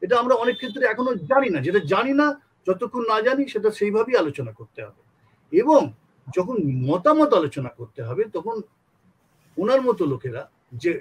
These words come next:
যাকে এখন already অন্যান্য লোকেদের সঙ্গে তুলনা করে কোনো তফাতও করা হচ্ছে না, ওনার মতো লোকেরা, এটা ওনার ছাত্ররাই বলছেন যে ওনার মতো লোকেরা ক্লাসে বিভিন্ন মতামত আলোচনা করার সময় ওনার যে কোন মতটা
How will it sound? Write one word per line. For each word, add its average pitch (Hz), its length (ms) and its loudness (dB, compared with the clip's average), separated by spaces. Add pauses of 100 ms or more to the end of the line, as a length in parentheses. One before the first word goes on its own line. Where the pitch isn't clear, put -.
(100)
যাকে 170 260 0
এখন 196 240 0
already 170 400 -2
অন্যান্য 170 320 -4
লোকেদের 160 340 -6
সঙ্গে 165 280 -10 (360)
তুলনা 160 260 0
করে 165 220 -4
কোনো 170 280 -6 (500)
তফাতও 180 320 0
করা 135 220 0
হচ্ছে 117 300 -10
না, 131 160 -10 (520)
ওনার 190 220 -2
মতো 220 220 0
লোকেরা, 220 320 0
এটা 196 220 2
ওনার 185 260 -4
ছাত্ররাই 220 500 -2
বলছেন 131 420 -8 (340)
যে 131 140 -8
ওনার 170 220 0
মতো 196 240 -6
লোকেরা 208 240 2
ক্লাসে 170 480 -4
বিভিন্ন 185 440 -2
মতামত 196 440 -4
আলোচনা 202 360 -2
করার 214 200 2
সময় 214 280 -10 (320)
ওনার 220 260 2
যে 277 140 0
কোন 233 260 2
মতটা 175 460 -2